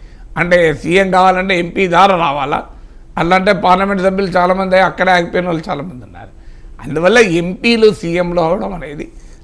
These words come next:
సాధారణంగా ఒక పార్టీ ఏమవుతుందంటే ప్రతిపక్షంలో ఉన్నప్పుడు ఎం-, ఎంపీగా వెళ్ళిపోతూ ఉంటారు, లేదు రాష్ట్రంలో మంత్రిగా అవకాశం లేకపోతే ఎంపీగా వెళ్ళిపోతుంటారు. సాధారణంగా రాష్ట్ర రాజకీయాల్లోనే భూమిక పోషిస్తారు.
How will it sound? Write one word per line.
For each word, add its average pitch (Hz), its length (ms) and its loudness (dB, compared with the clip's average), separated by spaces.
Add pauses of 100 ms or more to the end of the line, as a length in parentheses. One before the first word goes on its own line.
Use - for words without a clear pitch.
(120)
సాధారణంగా 196 640 0
ఒక 202 160 -2
పార్టీ 160 460 -2
ఏమవుతుందంటే 170 560 -4
ప్రతిపక్షంలో 165 640 -6
ఉన్నప్పుడు 151 460 -8 (640)
ఎం-, 185 280 0
ఎంపీగా 180 440 0
వెళ్ళిపోతూ 165 480 -6
ఉంటారు, 131 420 -16 (480)
లేదు 185 280 2
రాష్ట్రంలో 180 560 0
మంత్రిగా 170 580 -2
అవకాశం 170 480 -2
లేకపోతే 160 300 -4
ఎంపీగా 156 340 -6
వెళ్ళిపోతుంటారు. 139 840 -10 (480)
సాధారణంగా 196 640 0
రాష్ట్ర 135 460 -4
రాజకీయాల్లోనే 170 960 0
భూమిక 196 520 -4
పోషిస్తారు. - 540 -14